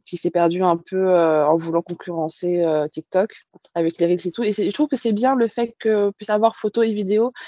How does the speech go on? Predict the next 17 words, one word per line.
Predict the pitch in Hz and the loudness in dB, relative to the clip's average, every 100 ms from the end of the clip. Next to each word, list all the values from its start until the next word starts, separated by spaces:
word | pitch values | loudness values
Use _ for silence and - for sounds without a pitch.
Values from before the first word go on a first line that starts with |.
| - - | -16 -12
Mais | |
c'est | - 208 | -2 -2
vrai | 233 | -2
que, | - 208 | -2 0
euh, | 190 180 170 | 4 4 4
on | 165 160 185 | 0 0 0
a | |
perdu | 185 208 240 | 0 -2 -2
ce, | - 208 190 170 165 156 156 175 _ _ _ - - | -4 -2 0 -2 -4 -6 -8 -12 _ _ _ -20 -6
ce | 202 | -6
truc | - 220 - - | -4 -6 -6 -4
où | 214 196 | -2 -2
Instagram, | 202 185 208 214 | -2 0 0 0
c'est | - 185 | -4 -6
principalement | - 202 202 196 214 214 | -6 -8 -4 -2 0 0
un | |
réseau | 196 190 196 202 | 0 0 -2 -4